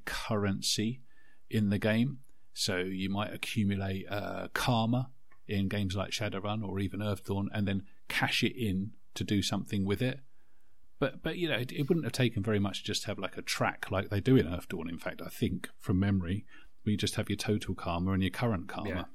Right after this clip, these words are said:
Speaker 1: So just 'cause you've spent it to get a benefit during the game doesn't mean you've brought down your overall total. You can still be, you know, be, still be looking to advance to the next circle in your
Speaker 2: Mm.
Speaker 1: discipline. So r-, really easy to fix, but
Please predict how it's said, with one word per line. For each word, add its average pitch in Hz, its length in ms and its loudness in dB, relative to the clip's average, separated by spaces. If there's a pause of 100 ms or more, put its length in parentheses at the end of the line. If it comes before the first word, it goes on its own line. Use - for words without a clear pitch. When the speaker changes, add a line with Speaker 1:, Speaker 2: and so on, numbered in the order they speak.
(800)
Speaker 1:
So - 140 4
just 104 180 4
'cause 101 160 6
you've 101 140 4
spent 101 320 6
it - 100 -2
to - 60 -4
get 101 160 0
a 110 40 0
benefit 98 460 2
during 92 220 2
the 87 80 -2
game 87 240 2
doesn't 95 260 -2
mean 98 120 2
you've 87 140 0
brought 98 220 4
down 95 180 2
your 90 160 2
overall 92 380 -2
total. - 560 0
You 95 140 0
can 98 140 -4
still 101 220 2
be, 90 240 0 (640)
you 110 80 6
know, 92 120 6
be, 98 200 -2
still 117 200 6
be 98 80 4
looking 92 260 4
to - 120 0
advance 98 360 -2
to 92 100 -4
the 82 100 -8
next - 220 -2
circle 95 320 0
in 90 100 -2
your 107 100 -2
Speaker 2:
Mm. 104 40 -2
Speaker 1:
discipline. - 520 -4 (680)
So 143 220 2
r-, 151 40 -2 (320)
really 226 300 10
easy 139 240 12
to - 80 -4
fix, - 380 2
but 107 240 -4